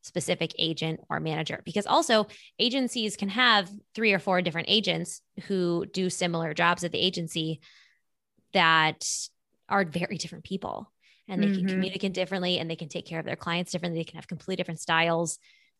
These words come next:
Speaker 1: You know, you might want someone who will get on the phone with you and go over your headshots one by one.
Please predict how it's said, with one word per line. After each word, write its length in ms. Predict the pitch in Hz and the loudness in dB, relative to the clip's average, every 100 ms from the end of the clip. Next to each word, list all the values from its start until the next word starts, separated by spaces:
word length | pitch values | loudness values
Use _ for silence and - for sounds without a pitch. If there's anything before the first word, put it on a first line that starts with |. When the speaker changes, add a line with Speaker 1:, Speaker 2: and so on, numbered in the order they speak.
| _ | _
Speaker 1:
You 120 | 185 | -6
know, 260 | 175 160 - | -4 -4 -6
you 300 | 180 196 233 | -6 -2 0
might 240 | 220 214 | 2 2
want 220 | 196 190 - | 2 -2 -2
someone 400 | 185 170 165 165 | -2 -2 -2 -2
who 180 | 202 185 | -2 -2
will 120 | 180 | 0
get 160 | 180 | 0
on 100 | 185 | 2
the 80 | 190 | 0
phone 220 | 175 160 | 0 0
with 100 | 160 | 0
you 180 | 160 160 | 0 -2
and 240 | - 165 151 | 0 -2 0
go 240 | 165 165 | 2 2
over 300 | 160 151 76 | 2 0 -2
your 240 | - 131 | -4 -6
headshots 520 | - - - - - - | -6 -8 -8 -6 -8 -6
one 220 | 160 - | -4 -2
by 160 | - - | -4 -6
one. 320 | - 87 | -8 -10